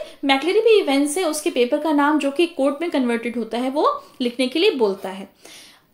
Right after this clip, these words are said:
In the top right hand corner, write your index number three one three। और फिर वो उसके बाद इंडेक्स नंबर लिखवाता है थ्री वन थ्री, and in the box just below that, write your center number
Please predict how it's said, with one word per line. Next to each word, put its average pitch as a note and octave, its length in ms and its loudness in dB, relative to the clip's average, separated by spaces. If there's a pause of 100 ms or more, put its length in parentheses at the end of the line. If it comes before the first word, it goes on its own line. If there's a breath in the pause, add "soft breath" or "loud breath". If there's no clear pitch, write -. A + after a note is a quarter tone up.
(200)
In F#4+ 80 -2
the A#4+ 140 2 (100)
top F4+ 380 2
right E4 280 2
hand G#4 260 -2
corner, D4 320 4 (180)
write C4+ 340 4
your G#4+ 140 4 (160)
index C#4 420 2
number B3 280 4 (380 loud breath)
three G4+ 200 4 (140)
one B3 280 2
three। A3 180 -6 (520 soft breath)
और C#4+ 60 4
फिर F4 160 0
वो F#4 80 2
उसके F4+ 220 -2
बाद D4+ 300 2
इंडेक्स A#3+ 360 2
नंबर F4 200 2
लिखवाता E4 440 2
है G4+ 140 0
थ्री D#4 280 -2
वन D#4 200 2
थ्री, G4 180 2 (480 loud breath)
and G4+ 280 0
in G4+ 140 0
the G4+ 140 2
box F#4 340 -2
just A4 320 -2
below D#4 240 0
that, C4 200 2 (340 loud breath)
write C#4 280 2
your A4 140 4
center D4+ 400 2
number B3+ 280 2